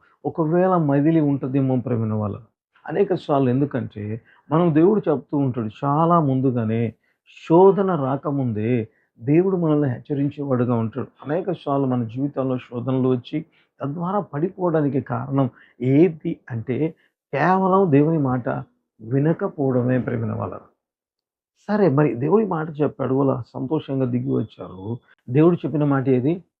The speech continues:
"ఈయన మాట వినుడి." హల్లెలూయా. మరి ఇంతగా విన్న మేము ఇక మేము ఎందుకు తప్పిపోతాం అనే చిన్న ఒకవేళ నాకు అనిపిస్తది.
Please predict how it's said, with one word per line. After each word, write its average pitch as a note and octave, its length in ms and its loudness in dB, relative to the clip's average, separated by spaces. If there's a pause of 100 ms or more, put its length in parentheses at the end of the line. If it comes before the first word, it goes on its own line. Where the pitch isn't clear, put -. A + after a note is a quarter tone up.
(140)
"ఈయన C3+ 160 2
మాట A2+ 300 0
వినుడి." G2 420 -6 (120)
హల్లెలూయా. B2 520 4 (380)
మరి E3+ 340 2
ఇంతగా F3+ 420 0
విన్న D#3 280 2
మేము A#2+ 460 0 (280)
ఇక A3+ 100 -2
మేము G#3+ 240 4
ఎందుకు E3 180 2
తప్పిపోతాం A#2+ 720 -4 (500)
అనే C3 80 -4
చిన్న - 440 -6
ఒకవేళ C#3 380 4
నాకు A#2+ 240 -6
అనిపిస్తది. B2 680 -4